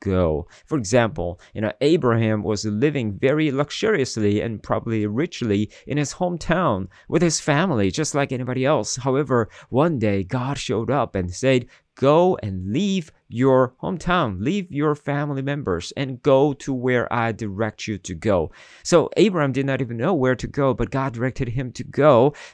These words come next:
That's how he left. So sometimes we need to go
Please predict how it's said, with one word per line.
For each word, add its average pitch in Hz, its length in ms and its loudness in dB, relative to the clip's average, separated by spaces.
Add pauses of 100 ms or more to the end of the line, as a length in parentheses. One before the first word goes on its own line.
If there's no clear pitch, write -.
That's 143 320 0
how 127 380 2
he 113 280 -4
left. 92 680 -4 (320)
So 139 140 -2
sometimes 160 800 -2
we 139 160 -6
need 190 180 -6
to 185 100 -6
go 120 640 2